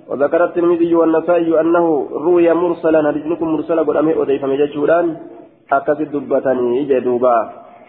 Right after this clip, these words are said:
آية ولم يذكر الحطمي عن عائشة. آية. حديث كان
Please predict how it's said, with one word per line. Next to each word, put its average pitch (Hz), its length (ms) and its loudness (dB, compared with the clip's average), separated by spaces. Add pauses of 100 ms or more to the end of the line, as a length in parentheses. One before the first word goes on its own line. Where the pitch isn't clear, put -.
(140)
آية 151 640 0 (1200)
ولم 156 480 2
يذكر 175 520 -2
الحطمي 160 640 -2
عن 156 180 -2
عائشة. 156 520 0 (1500)
آية. 160 420 2 (760)
حديث 165 320 0
كان 175 240 2